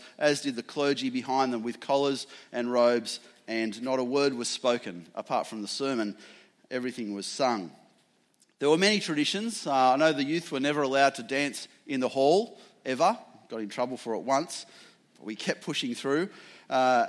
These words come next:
but the rule and the tradition I remember the most from my church growing up was the church parking stickers. Because parking was a premium in the site,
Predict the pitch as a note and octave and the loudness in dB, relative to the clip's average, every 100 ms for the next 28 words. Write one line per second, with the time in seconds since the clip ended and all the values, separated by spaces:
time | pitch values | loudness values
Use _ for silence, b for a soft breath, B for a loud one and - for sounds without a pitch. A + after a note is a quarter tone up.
0 | - - F#3+ G#3 A#3+ C#4+ C#4 A#3+ G3+ - | -2 -2 0 2 4 6 6 6 2 -2
1 | G3+ A#3 A#3+ F#3+ F#3 F3 F3 F#3 F#3 E3 | 0 0 2 2 4 4 4 4 4 4
2 | - D3+ D#3+ F3+ A#2+ - - - - - | 0 -2 6 6 6 2 -6 -12 -16 -4
3 | D3 C#3 C3+ C3 - C3+ - C#3+ B2+ B2+ | 0 0 0 -2 0 -2 -4 -2 0 4
4 | B2 - B B B B D3 D#3+ D#3 D#3 | 4 2 B B B B 2 2 2 -2
5 | C3 - F3 D3+ - - D#3 D3 - B2 | -2 2 2 2 -2 -2 2 2 2 -4
6 | - - - F#2+ E2 - _ _ _ _ | -4 -6 -6 -8 -10 -14 _ _ _ _
7 | b b b b b b D#3+ E3 G3 F3+ | b b b b b b -4 2 4 2
8 | - - - - A3+ A#3+ G#3+ G3 F3 - | -2 -12 -12 6 10 10 8 0 0 0
9 | A3 A3+ G#3 C#3 A2+ - D3 C#3+ C3 - | 2 2 4 2 0 -4 -2 0 -2 4
10 | F3+ C3+ | 8 8